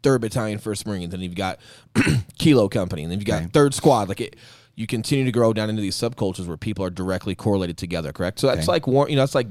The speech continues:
Speaker 1: Wa-, Berkshire Hathaway.
Speaker 2: Mm-hmm.
Speaker 1: Its core values and its mission statement, cool.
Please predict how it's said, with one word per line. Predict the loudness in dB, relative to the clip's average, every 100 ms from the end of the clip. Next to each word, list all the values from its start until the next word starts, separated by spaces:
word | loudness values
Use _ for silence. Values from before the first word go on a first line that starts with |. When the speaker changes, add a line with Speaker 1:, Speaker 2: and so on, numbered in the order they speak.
| -10 _ _ _ _
Speaker 1:
Wa-, | -2 -2 -2
Berkshire | 2 2 4 2
Hathaway. | 2 0 -4 -6
Speaker 2:
Mm-hmm. | -8 -8 -10 _ _
Speaker 1:
Its | -10 2
core | 4 6
values | 6 6 6 2
and | 0
its | -4
mission | -4 -4 -6
statement, | -4 -2 -4 -8 0
cool. | 4 6 4 -2